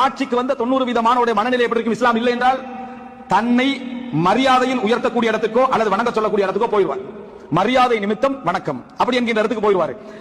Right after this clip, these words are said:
ரசூலுல்லாஹி ஸல்லல்லாஹு அலைஹி வஸல்லம் சொல்கிறார்கள், எழும்பி நின்றதற்காக நபி அவர்கள் சொல்கிறார்கள், யார் தனக்காக எழும்பி நிற்க வேண்டும் அவங்கள கூட சொல்லல, எழும்புறவங்கள கூட சொல்லல, எழும்பி நிற்க வேண்டும் என்று ஒருவர் விரும்புகிறாரோ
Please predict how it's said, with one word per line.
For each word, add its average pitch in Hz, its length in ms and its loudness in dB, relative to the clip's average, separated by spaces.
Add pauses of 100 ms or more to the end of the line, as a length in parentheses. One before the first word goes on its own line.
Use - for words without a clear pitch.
(100)
ரசூலுல்லாஹி 208 460 0
ஸல்லல்லாஹு 196 300 2
அலைஹி 180 120 -2
வஸல்லம் 170 240 -2
சொல்கிறார்கள், 190 400 0 (200)
எழும்பி 311 340 0
நின்றதற்காக 247 560 2
நபி 220 140 2
அவர்கள் 202 200 0
சொல்கிறார்கள், 175 360 0 (440)
யார் 233 280 6 (320)
தனக்காக 240 500 4 (220)
எழும்பி 247 260 0
நிற்க 240 240 0
வேண்டும் 254 280 2
அவங்கள 269 260 4
கூட 254 140 4
சொல்லல, 220 180 0 (760)
எழும்புறவங்கள 269 460 4
கூட 240 140 4
சொல்லல, 196 180 2 (440)
எழும்பி 269 280 2
நிற்க 262 280 0
வேண்டும் 277 260 2
என்று 262 140 0
ஒருவர் 240 280 2
விரும்புகிறாரோ 262 560 4